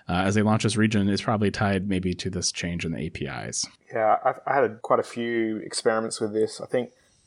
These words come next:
Speaker 2: the initial activation time is about one to two hours in my experience. Uh, and that's, uh, the service creating its own default V P Cs and default security groups and that sort of thing. But to toggle off and on, that's a pretty instantaneous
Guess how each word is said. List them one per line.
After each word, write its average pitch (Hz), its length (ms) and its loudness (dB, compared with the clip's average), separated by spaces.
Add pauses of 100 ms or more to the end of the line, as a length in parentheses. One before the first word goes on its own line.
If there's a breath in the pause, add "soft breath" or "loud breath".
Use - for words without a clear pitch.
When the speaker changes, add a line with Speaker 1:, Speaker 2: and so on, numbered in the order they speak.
Speaker 2:
the 131 300 2
initial 143 360 2
activation 113 600 2
time 135 320 0
is 120 100 -6
about 110 260 0
one 110 160 -2
to - 100 -18
two 110 240 2
hours 127 360 6
in 120 100 -4
my 107 140 0
experience. 170 720 -4 (500)
Uh, 101 200 0
and 104 180 -2
that's, - 440 -2 (440)
uh, 104 240 -6
the 101 100 -6
service 104 540 0
creating 104 300 -2
its 92 140 -10
own 104 140 -2
default 98 380 -2
V 101 100 -2
P - 180 -8
Cs 113 500 0
and 101 80 -6
default - 280 -8
security 104 380 -6
groups 110 280 -6
and 107 80 -6
that - 140 -4
sort 127 160 -2
of 127 120 0
thing. 160 220 -4 (840 soft breath)
But - 500 4
to 127 100 -10
toggle 127 400 4
off 117 220 4
and 104 100 -4
on, 107 460 0 (140)
that's 104 200 -2
a - 40 -12
pretty 110 240 -4
instantaneous 104 800 -6